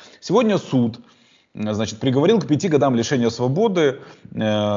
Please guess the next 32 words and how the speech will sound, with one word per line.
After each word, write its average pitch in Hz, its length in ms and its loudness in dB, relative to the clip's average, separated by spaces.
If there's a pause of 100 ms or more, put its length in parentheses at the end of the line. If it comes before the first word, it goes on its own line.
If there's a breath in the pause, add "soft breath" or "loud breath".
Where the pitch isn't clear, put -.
(180)
администраторов 120 680 2
какого-то 117 380 -2
телеграм-канала 107 840 -2
в, - 440 -14
где-то 101 320 0
в 101 80 -4
регионах, 123 680 -2
э, 95 240 -6 (320)
Черниговская 117 540 -2
или 92 60 -8
Черкасская 113 480 -4
область, 107 200 -6
не 104 80 -4
помню. 87 380 -6 (500 loud breath)
Э, 104 200 2
за, 104 100 2
э, 127 300 -4
э, 110 880 -2
они, 165 320 4
у 127 260 2
них 131 160 4
был 113 140 2
телеграм-канал, 117 600 2
в 254 60 -8
котором 147 320 0
сообщалось, 123 1000 -2
э, 95 280 -4
где 110 520 2
дают 98 640 -2
повестки. 95 600 -8 (560)
Ну, 123 120 0
там, 87 240 -6